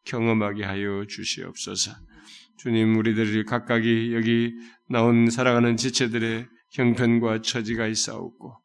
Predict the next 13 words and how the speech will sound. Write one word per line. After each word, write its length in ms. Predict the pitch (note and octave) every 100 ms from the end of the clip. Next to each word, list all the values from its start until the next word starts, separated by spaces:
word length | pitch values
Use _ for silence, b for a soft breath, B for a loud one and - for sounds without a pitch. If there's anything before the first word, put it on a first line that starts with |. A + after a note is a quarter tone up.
| _ b b b
저들이 420 | - A2+ A#2 A#2
정신적으로 760 | A#2 A#2+ A#2+ B2 A#2+ A#2+ B2 B2
영적으로 680 | B2 B2+ C3+ A#2+ B2 B2 B2
하나님의 420 | B2+ B2 A#2+ A#2+
갈급하고 580 | B2 A#2+ B2 B2 A#2+ A#2+
필요한 340 | - C3 B2
것이 240 | A2+ A2 G#2+
있으며 260 | - A2 - - _ B B B _
육체적으로 880 | B2+ A#2 C#3 A#2 B2 A#2+ A#2+ B2 B2
하나님의 440 | B2 C3 B2 B2 B2
어려움과 680 | B2+ C3 C3 C3+ C3+ C3 B2+
문제들이 500 | C3+ C3+ C3+ C3+ C3
있고 440 | A#2 - -